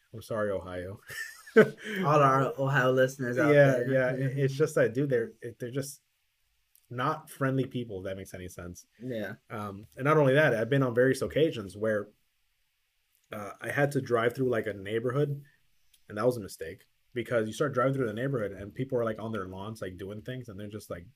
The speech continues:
Speaker 1: eyeing you as you're driving down, and you'll see, like, Confederate flags and stuff like that
Speaker 2: Oh,
Speaker 1: hung outside.
Speaker 2: damn.
Speaker 1: I'm just like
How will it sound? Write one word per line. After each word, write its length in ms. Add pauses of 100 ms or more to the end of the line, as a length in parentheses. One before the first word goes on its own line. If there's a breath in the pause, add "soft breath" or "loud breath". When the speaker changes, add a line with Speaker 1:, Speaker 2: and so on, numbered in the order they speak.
Speaker 1:
eyeing 280
you 300
as 140
you're 100
driving 380
down, 260 (580 soft breath)
and 120
you'll 100
see, 160
like, 320 (100)
Confederate 520
flags 340
and 100
stuff 220
like 160
that 140
Speaker 2:
Oh, 160
Speaker 1:
hung 100
outside. 400
Speaker 2:
damn. 120
Speaker 1:
I'm 40
just 200
like 180